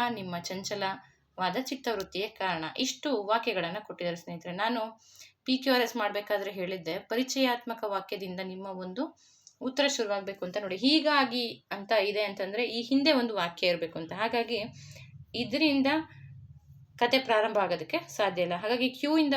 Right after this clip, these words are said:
ಬರುವಂಥದ್ದು ಇದ್ರೆ ಅದನ್ನ ಹೊಡೆದಾಕೊಳ್ಳಿ. ನಂತರ "ಇದು" ಅಂತ ಇದೆ, "ಇದು" ಅಂತಿದ್ಮೇಲೆ ಈ ಹಿಂದೆ ಯಾವುದೋ ಒಂದು ವಾಕ್ಯ ಬಂದಿರ್ಬೇಕಲ್ವಾ? ಹಾಗಾಗಿ ಎಸ್ ಇಂದ ಕೂಡ ಪ್ರಾರಂಭವಾಗೋದಿಲ್ಲ. ಇದೇ ರೀತಿಯಾಗಿ ನಾವು ನೋಡ್ಕೊಂತ ಬಂದ್ರೆ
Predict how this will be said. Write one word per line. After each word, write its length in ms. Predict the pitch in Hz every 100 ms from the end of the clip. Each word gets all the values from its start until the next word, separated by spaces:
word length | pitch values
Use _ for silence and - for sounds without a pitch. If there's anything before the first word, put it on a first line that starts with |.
| 240
ಬರುವಂಥದ್ದು 720 | 220 220 226 208 180 175 -
ಇದ್ರೆ 480 | 208 170 202 262 - -
ಅದನ್ನ 260 | 202 202 196
ಹೊಡೆದಾಕೊಳ್ಳಿ. 600 | 170 160 165 165 170 - _ _ - - -
ನಂತರ 300 | 233 302 320
"ಇದು" 380 | 254 240 254 311
ಅಂತ 200 | 269 262
ಇದೆ, 220 | 185 170
"ಇದು" 260 | - 240 330
ಅಂತಿದ್ಮೇಲೆ 500 | 320 285 254 277 254
ಈ 100 | 233
ಹಿಂದೆ 240 | 247 262
ಯಾವುದೋ 260 | 226 190 220
ಒಂದು 140 | 196
ವಾಕ್ಯ 260 | 175 180 190
ಬಂದಿರ್ಬೇಕಲ್ವಾ? 840 | 175 175 165 170 175 208 240 _ -
ಹಾಗಾಗಿ 320 | 196 214 202
ಎಸ್ 320 | 185 180 -
ಇಂದ 100 | 240 208
ಕೂಡ 140 | 208 196 269 311 -
ಪ್ರಾರಂಭವಾಗೋದಿಲ್ಲ. 720 | 185 180 175 160 151 151 151 - - - - - _ - 220
ಇದೇ 200 | 302 339
ರೀತಿಯಾಗಿ 420 | 311 277 277 262
ನಾವು 180 | 220 190
ನೋಡ್ಕೊಂತ 400 | 202 220 208 185
ಬಂದ್ರೆ 340 | 170 165